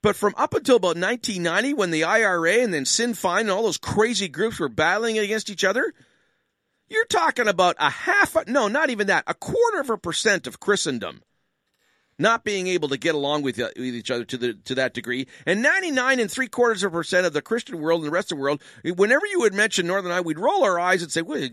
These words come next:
Irish, what's wrong with those people? Smarten the heck up and be Christians instead of Catholic or Protestant." I mean, it took a professional hockey team,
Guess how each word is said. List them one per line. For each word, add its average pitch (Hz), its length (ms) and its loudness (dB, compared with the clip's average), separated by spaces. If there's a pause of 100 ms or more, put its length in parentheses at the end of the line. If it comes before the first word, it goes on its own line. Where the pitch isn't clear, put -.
(120)
Irish, 117 420 -2
what's 453 200 0
wrong 156 200 2
with 143 120 -2
those 117 200 -4
people? 107 340 -8
Smarten 466 440 -2
the 165 220 -2
heck 139 240 0
up 104 340 -4 (1200)
and 226 160 -4
be 359 160 -4
Christians 202 640 -2
instead 147 300 -2
of 123 100 -6
Catholic 151 560 0
or 110 60 -4
Protestant." 123 840 -6 (840)
I 226 100 2
mean, 254 120 0
it 240 120 -2
took - 200 0
a 285 40 2
professional 220 680 0
hockey 240 420 -2
team, 107 340 -4